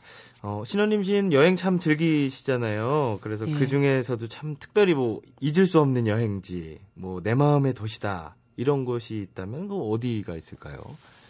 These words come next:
Speaker 2: 어, 저 굉장히 좀 많이 다녀온 곳들 중에서
Speaker 1: 네.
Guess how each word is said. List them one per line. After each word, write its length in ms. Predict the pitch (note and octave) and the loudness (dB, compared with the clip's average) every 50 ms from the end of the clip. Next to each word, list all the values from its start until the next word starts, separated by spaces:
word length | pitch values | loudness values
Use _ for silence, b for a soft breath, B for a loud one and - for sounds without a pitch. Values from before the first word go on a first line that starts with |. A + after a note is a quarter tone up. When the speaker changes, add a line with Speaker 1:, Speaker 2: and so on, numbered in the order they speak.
| b b b b b - | b b b b b -16
Speaker 2:
어, 100 | - D#3+ C#3+ - | -14 -14 -12 -8
저 180 | F3+ D#3+ D#3 D#3 | -8 -8 -8 -8
굉장히 540 | - F3 F#3+ G3 F#3+ G3+ F#3+ F3 E3+ D#3+ D3+ - | -6 -4 -2 0 0 2 2 0 0 -2 -4 -8
좀 180 | - D#3 D3 C#3 | -8 -6 -6 -4
많이 380 | C3+ C#3 C#3 C#3+ D#3+ F3 F3 D#3+ | -4 -4 -2 0 0 0 0 -2
다녀온 760 | - C3 C#3+ D#3 D#3 D#3 D3+ D3+ D3 C#3+ C#3+ C#3 C3+ C#3 C3+ | -2 -4 -2 -2 0 0 0 -2 -2 -2 -4 -4 -4 -6 -8
곳들 400 | C#3 B2 - _ - - C#3 C3 | -10 -12 -14 _ -10 -8 -8 -8
중에서 640 | - - C#3 C3+ C3+ C3 - - D#3+ D#3+ D#3+ G2+ G2+ | -6 -6 -6 -6 -6 -6 -4 -4 -2 -2 0 0 0
Speaker 1:
네. 240 | G#2 G2 F2+ E2 | 0 0 -2 -4